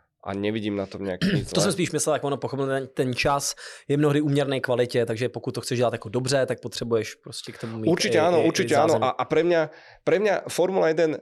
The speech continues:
Speaker 1: nie je vypočítavý biznis, že, "Á, teraz je to trendy, chcem to robiť." My sme si odreli tie roky brutálnej nudy.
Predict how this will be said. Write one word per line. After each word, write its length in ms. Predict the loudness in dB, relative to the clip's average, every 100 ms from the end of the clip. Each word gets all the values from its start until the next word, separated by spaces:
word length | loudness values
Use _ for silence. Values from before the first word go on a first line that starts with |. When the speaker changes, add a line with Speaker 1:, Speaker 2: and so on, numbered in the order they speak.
| 0
Speaker 1:
nie 260 | 2 4 4
je 140 | 2
vypočítavý 580 | 0 0 0 0 2 2
biznis, 400 | 2 0 2 2
že, 140 | 2 2
"Á, 240 | 2 2
teraz 260 | 0 -2 0
je 80 | -2
to 80 |
trendy, 360 | 0 2 2 0
chcem 180 | 0 0
to 140 | 2
robiť." 280 | 2 2 -4 -10 -20 _
My 140 | -2 2
sme 140 | 2
si 160 | 0 0
odreli 420 | 2 4 4 2
tie 380 | 2 2 2 0
roky 540 | 0 0 0 -2 -2
brutálnej 560 | 0 2 4 4 4 4
nudy. 400 | 4 2 -2